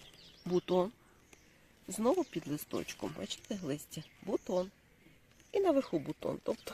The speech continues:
<laughs> бутонів по всьому стеблу. Цікавий, правда? Схожий на ірис, але це юнона бухарська. Ось така в неї назва.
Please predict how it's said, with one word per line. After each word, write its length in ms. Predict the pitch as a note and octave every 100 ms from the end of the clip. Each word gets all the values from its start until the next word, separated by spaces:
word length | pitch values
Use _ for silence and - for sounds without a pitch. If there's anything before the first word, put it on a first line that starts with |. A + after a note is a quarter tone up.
| -
<laughs> 60 | B3+ - - - - - -
бутонів 560 | F3+ A3 - C#4+ F4+ E4
по 120 | F#3
всьому 380 | - A3+ A3 A#3
стеблу. 480 | - B3+ B3+ F#3+ D3 - - - - - - - - - - - - -
Цікавий, 460 | - - D3+ E3 E3+
правда? 440 | - F#3 C#4 F#3+ - - - - - - - - -
Схожий 420 | - - F#3+ F#3+ F3
на 120 | F3
ірис, 460 | G3 D#4+ - - - - - - - - - - - - -
але 280 | E3 E3 E3
це 240 | - G3
юнона 580 | G#3 G#3+ E3+ D#3 D3+ D3
бухарська. 840 | E3+ G3+ - E3 E3 - - - E3 - -
Ось 240 | F3+ - -
така 200 | - E3
в 80 |
неї 300 | E3 D#3+ E3+ - - - - - - - -
назва. 520 | E3+ D#3 - C#3+ E3+